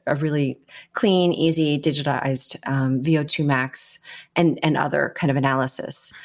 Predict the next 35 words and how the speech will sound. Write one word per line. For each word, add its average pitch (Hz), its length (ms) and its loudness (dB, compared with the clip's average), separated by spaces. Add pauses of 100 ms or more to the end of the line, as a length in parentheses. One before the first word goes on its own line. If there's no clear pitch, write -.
(380)
of, 135 420 0
you 156 100 2
know, 127 140 2
whether 151 340 0
you're 143 160 0
burning 131 320 -2
fat, 233 400 0
whether 151 220 -2
you're 131 180 -2
burning 123 340 -4
carbs, 185 640 0 (320)
how 139 200 0
much 156 380 0
you're 214 80 2
burning 202 640 2
each 151 240 -2
moment. 220 420 2
You 160 80 0
can 165 120 2
see 160 160 -4
the 156 120 -4
whole 139 120 0
graph. 180 380 0
You 165 100 -4
can 160 160 -4
see 170 260 0
where 156 260 2
you 147 220 0
switch - 440 -4
from 185 200 -2
burning 180 320 0
fat 175 300 -2
to 175 80 -10
burning 175 280 0
carbs. 170 480 -2